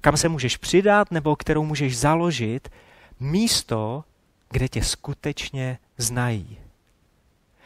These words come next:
Místo, kde potkáš skutečného Boha.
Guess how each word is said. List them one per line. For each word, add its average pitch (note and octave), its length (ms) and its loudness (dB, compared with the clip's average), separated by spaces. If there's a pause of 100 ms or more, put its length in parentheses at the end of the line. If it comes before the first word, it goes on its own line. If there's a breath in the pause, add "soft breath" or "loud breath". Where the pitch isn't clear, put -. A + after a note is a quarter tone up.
(140 loud breath)
Místo, F3 600 0
kde D#3+ 160 -2
potkáš B2+ 680 -4 (140)
skutečného C3 840 -4
Boha. G2+ 440 -6